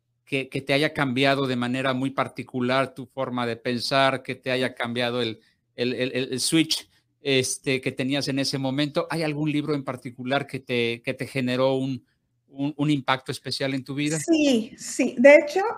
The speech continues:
Speaker 2: lo tengo aquí porque lo uso muchísimo de referencia. Te lo voy a enseñar.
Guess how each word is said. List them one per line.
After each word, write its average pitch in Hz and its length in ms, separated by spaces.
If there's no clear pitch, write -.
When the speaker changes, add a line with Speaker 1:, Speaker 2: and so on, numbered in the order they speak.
Speaker 2:
lo 254 180
tengo 294 220
aquí 311 220
porque 294 280
lo 240 120
uso 254 240
muchísimo 262 580
de 233 100
referencia. 220 720
Te - 80
lo 214 120
voy 220 140
a 208 40
enseñar. 233 540